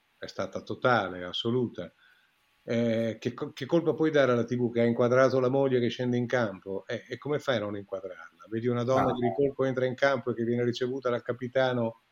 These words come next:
Speaker 1: e, e, e dal portiere e, e, e co-, e cosa fai? Non, non fai l'inquadratura? Allora, allora si interrompe la telecronaca prima, si scrive la, la, la trasmissione riprenderà appena possibile,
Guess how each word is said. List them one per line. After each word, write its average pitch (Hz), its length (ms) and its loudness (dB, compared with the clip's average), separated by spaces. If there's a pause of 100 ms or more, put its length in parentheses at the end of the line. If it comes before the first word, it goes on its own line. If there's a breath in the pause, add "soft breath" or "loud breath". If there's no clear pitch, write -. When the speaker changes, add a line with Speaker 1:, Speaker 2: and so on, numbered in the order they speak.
(600)
Speaker 1:
e, 127 240 -4
e, 123 300 0
e 131 80 -2
dal 120 200 0
portiere 120 600 2
e, 107 120 -2
e, 101 500 -6
e - 20 -12
co-, - 180 -12
e 127 100 -4
cosa 127 220 0
fai? 98 260 -4
Non, 101 340 -10
non 104 140 -8
fai 113 160 -4
l'inquadratura? 107 640 -4
Allora, 135 280 4 (480)
allora 131 320 0
si - 180 -8
interrompe 113 440 -6
la 101 100 -6
telecronaca 110 600 -4
prima, 127 500 0 (680)
si - 180 -6
scrive 120 540 0
la, 104 320 -6
la, 101 220 -8
la 95 160 -12
trasmissione 117 440 -2
riprenderà 113 400 -2
appena 113 260 -4
possibile, 131 800 -4